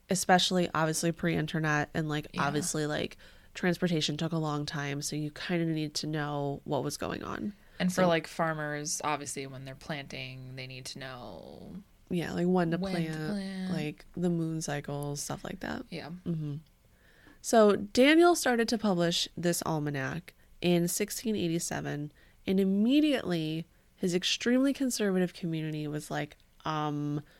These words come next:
Speaker 1: who told you it was gonna be a full moon on the twenty-eighth, Daniel? Was it the devil, maybe?
Speaker 2: <laughs>
Speaker 1: Yeah, sounds like you've been insider trading with the Dark Lord."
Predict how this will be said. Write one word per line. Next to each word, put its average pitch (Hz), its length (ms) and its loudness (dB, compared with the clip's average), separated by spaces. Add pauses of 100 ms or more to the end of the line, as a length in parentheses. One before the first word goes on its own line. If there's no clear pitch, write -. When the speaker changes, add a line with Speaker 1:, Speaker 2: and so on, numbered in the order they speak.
(200)
Speaker 1:
who 151 680 0
told 160 360 -2
you 302 200 6
it 240 40 2
was 214 160 0
gonna 185 220 2
be 170 200 2
a 165 80 0
full 165 280 -2
moon 156 280 0
on 151 100 -4
the 151 60 -2
twenty-eighth, 143 800 -6 (340)
Daniel? 143 680 0 (200)
Was 190 220 6
it - 180 4 (180)
the 180 220 10
devil, 180 680 12
maybe? 285 720 10 (100)
Speaker 2:
<laughs> - 100 -18
Speaker 1:
Yeah, 160 480 12 (180)
sounds 302 240 4
like 339 140 6
you've 311 180 8
been 269 240 8
insider 202 600 4
trading 202 480 2
with 190 200 2
the 170 100 0
Dark 165 520 2
Lord." 156 540 -2